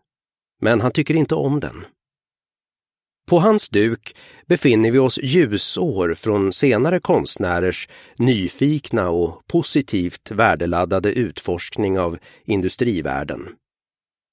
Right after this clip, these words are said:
Allt från Claude Monets målningar av ånglokomotiv på La Gare Saint-Lazare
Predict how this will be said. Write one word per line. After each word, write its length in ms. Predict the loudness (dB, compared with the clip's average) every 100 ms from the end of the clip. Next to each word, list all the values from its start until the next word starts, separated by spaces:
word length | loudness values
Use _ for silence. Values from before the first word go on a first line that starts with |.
| _
Allt 380 | 2 4 4 0
från 420 | -2 0 2 0
Claude 400 | -2 0 0 2
Monets 600 | 2 4 4 2 2 0
målningar 640 | 0 0 0 0 0 0 -2
av 260 | -6 -10 -14 -20 0
ånglokomotiv 1080 | 2 2 0 -2 -2 -4 -4 -8 -10 -14 -20 _ _ _ -4
på 160 | -2
La 180 | 0 0
Gare 400 | 0 2 2 0
Saint-Lazare 960 | 0 0 2 2 0 -2 -4 -6 -10